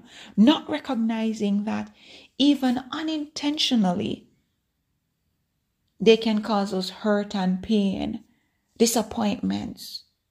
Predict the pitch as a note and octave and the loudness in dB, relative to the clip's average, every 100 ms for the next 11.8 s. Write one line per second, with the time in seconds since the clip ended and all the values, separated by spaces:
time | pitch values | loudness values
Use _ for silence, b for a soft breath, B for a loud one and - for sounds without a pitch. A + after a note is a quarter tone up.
0 | _ _ _ _ _ - A#3 D#4 E4 F4 | _ _ _ _ _ -4 4 4 6 2
1 | E4+ D#4+ C#4 C4+ B3 C#4+ D4+ - E4 D4+ | 2 -2 0 0 0 -2 -4 -4 -4 -6
2 | - C#4+ - - - - _ _ _ _ | -8 -4 -4 -6 -10 -12 _ _ _ _
3 | _ - B3+ G#3 A#3+ A#3 A#3+ A#3+ A#3 A#3+ | _ -2 0 4 4 4 4 2 2 0
4 | A#3+ - A#3+ - - - B3+ C4+ C4 B3 | -4 -2 -2 -4 -10 0 2 4 4 0
5 | - A3 A3 G#3+ - G#3 G3+ G3+ G3 G3 | -2 2 4 2 0 0 2 4 2 0
6 | - - b b b b b b b _ | -4 -8 b b b b b b b _
7 | _ _ _ _ - C4 C#4+ G3+ A3 G#3 | _ _ _ _ 2 4 2 4 4 4
8 | G3+ G3+ G#3+ A3 A3 G3+ G3 G3 G3 G3+ | 4 4 4 4 4 4 4 4 2 2
9 | G3 G#3+ G3 G#3 G#3 G#3+ G#3 G3+ G#3 F#3+ | 4 6 6 6 4 0 0 -2 0 -2
10 | F#3 C#4 C4 A3+ G3 F3+ F#3+ F#3+ G#3+ A#3 | 0 4 4 4 0 2 2 0 -2 -6
11 | A3+ A#3 A3 - A3 G#3 - | -2 -2 -4 -4 -4 -4 -6